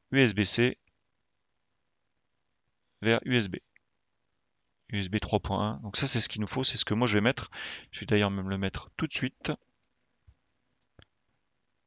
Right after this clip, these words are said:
Parce que j'ai pas d'U S B C natif sur mon, sur mon P C.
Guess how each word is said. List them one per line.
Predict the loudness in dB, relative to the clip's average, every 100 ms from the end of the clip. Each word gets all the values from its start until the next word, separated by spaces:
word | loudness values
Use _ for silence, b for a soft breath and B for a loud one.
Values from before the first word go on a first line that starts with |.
| _ _ _
Parce | -8
que | -4
j'ai | -2
pas | 4 4
d'U | 6
S | 2 4
B | 4
C | 6 2 0
natif | 2 2 2 -2 0
sur | 0 0
mon, | -2 -4 -4
sur | -2 0
mon | 0
P | -2
C. | 0 0 0